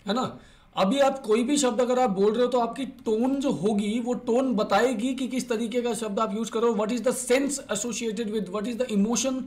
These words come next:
associated with the word, है ना? अगर आपने सिर्फ इतना कहा किसी को, "You are silly", ये अपने आप में insult भी हो सकती है, ये आरोप भी हो सकता है, ये कोई endearment, प्यार लगाव वाली बात भी हो सकती है। It depends on how you say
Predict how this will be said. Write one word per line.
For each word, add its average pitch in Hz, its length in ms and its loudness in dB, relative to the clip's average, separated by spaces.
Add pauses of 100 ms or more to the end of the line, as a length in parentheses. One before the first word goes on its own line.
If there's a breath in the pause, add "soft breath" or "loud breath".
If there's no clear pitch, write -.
(440 loud breath)
associated 233 580 0
with 202 120 0
the 196 180 0
word, 214 240 4
है 190 100 2
ना? 262 60 2
अगर 196 360 2
आपने 240 260 0
सिर्फ 247 180 0
इतना 233 260 -4
कहा 220 180 0
किसी 196 260 -4
को, 208 180 2
"You 202 140 0
are 226 140 -4 (140)
silly", 226 320 0 (560 loud breath)
ये 202 240 2
अपने 233 200 -2
आप 226 180 2
में 226 100 -4
insult 208 360 0
भी 214 120 -4
हो 208 100 2
सकती 208 300 -4
है, 208 180 0
ये 214 80 -2
आरोप 208 320 2
भी 190 140 -2
हो 202 140 2
सकता 190 400 0
है, 202 180 0
ये 214 80 0
कोई 208 180 -2
endearment, 208 680 0
प्यार 214 380 2
लगाव 202 340 2
वाली 220 160 -2
बात 196 220 0
भी 208 80 -4
हो 185 80 0
सकती 190 220 -6
है। 240 220 -2 (540 loud breath)
It 190 60 2
depends 269 360 2
on 277 180 2
how 208 220 4
you 240 240 0
say 285 360 2